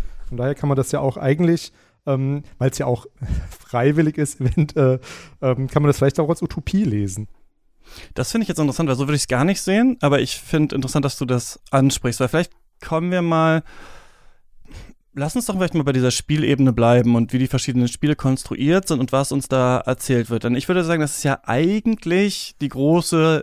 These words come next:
Speaker 2: Lüge des Spiels, also dass alle gleich sind. Die Freiwilligkeit hast du jetzt angesprochen. Es ist ja so, dass in der zweiten, ach so, wir spoilern Squid Game übrigens, ne? Falls ihr das noch nicht gesehen habt und sowas, müsst ihr das noch,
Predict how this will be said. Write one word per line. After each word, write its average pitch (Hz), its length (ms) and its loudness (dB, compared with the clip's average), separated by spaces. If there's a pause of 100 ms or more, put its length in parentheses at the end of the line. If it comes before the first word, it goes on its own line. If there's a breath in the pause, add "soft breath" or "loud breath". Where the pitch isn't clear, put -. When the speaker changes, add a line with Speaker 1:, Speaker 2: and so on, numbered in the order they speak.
(120)
Speaker 2:
Lüge 160 440 2
des 110 200 -8
Spiels, 110 540 -4
also 120 180 -2
dass 120 180 -2
alle 131 560 2 (260)
gleich 120 400 -4
sind. 107 300 -8 (960 loud breath)
Die 143 80 -10
Freiwilligkeit 196 580 -2
hast 190 140 -2
du 196 40 0
jetzt 190 120 -2
angesprochen. 175 600 -2
Es 143 120 -2
ist - 80 -10
ja 156 80 2
so, 143 100 0
dass 139 140 -2
in 143 60 0
der 135 100 0
zweiten, 143 640 0
ach 139 100 0
so, 117 160 -2
wir 110 80 -4
spoilern 123 420 0
Squid - 460 -10
Game 123 160 -2
übrigens, 123 340 -6
ne? 156 100 -2
Falls - 180 4
ihr - 80 8
das - 120 0
noch 135 80 2
nicht 131 160 0
gesehen 135 260 0
habt 131 120 0
und 131 100 -4
sowas, 127 240 -4
müsst 131 200 2
ihr 135 60 0
das - 160 -8
noch, 123 280 -4